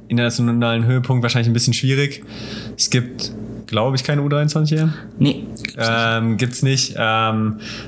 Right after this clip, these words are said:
Speaker 1: bei der E M wird nur der Marathon gelaufen.
Speaker 2: Mhm.
Speaker 1: Da ist natürlich jetzt auch, ähm, ja, ein bisschen ärgerlich, weil so weit bist du dann wahrscheinlich doch noch nicht, jetzt einen Marathon, ähm, auf die St-, auf die Straße zu bringen. Aber, aber was sind deine Ziele für dieses Jahr?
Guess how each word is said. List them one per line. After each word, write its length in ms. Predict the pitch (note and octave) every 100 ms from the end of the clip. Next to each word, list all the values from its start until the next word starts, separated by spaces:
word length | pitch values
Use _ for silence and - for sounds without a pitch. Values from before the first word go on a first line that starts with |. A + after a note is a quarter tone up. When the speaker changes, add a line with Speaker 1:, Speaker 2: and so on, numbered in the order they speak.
| -
Speaker 1:
bei 100 | A#2
der 140 | A2
E 120 | B2+
M 160 | B2+ A#2
wird 80 | A#2
nur 100 | A#2+
der 80 | A2+
Marathon 400 | B2+ C3 C#3 C3+
gelaufen. 500 | C3 C3 B2+ C#3+ C3 - - - - C3
Speaker 2:
Mhm. 220 | B2+ D#3
Speaker 1:
Da 100 | A2
ist 100 | A#2+
natürlich 400 | A2 A#2+ A2+ G#2+
jetzt 220 | A2+ -
auch, 340 | A2+ A#2 -
ähm, 960 | A2+ G#2+ G#2+ A2 A2 F#2+ - - - - -
ja, 300 | G2+ G#2 -
ein 260 | - -
bisschen 380 | - - A2 G#2
ärgerlich, 500 | F#2+ A2+ A2+ A2+ F#2+
weil 240 | G#2 G2+ G2
so 140 | G#2+
weit 180 | A2 G#2
bist 140 | A2+
du 20 |
dann 80 | A2
wahrscheinlich 300 | G#2+ A#2 G#2+
doch 80 | B2
noch 100 | A#2+
nicht, 140 | A#2+
jetzt 180 | A#2+ -
einen 60 | A#2
Marathon, 440 | B2 C3+ C#3+ C#3 B2+ - - - - -
ähm, 300 | C#3 C3+ C3
auf 140 | C3
die 80 | C#3
St-, 140 | -
auf 140 | C3 B2
die 80 |
Straße 380 | C3 C3 C3 -
zu 80 | C3+
bringen. 280 | B2+ C3+ B2+
Aber, 220 | A2+ A2+
aber 580 | A2 A2 E2+ A2+ G#2+ G#2
was 180 | A#2+ B2+
sind 100 | A#2
deine 160 | A2+
Ziele 260 | G#2+ A#2+ A2+
für 140 | A2
dieses 220 | G#2 G2
Jahr? 260 | G#2+ G#2+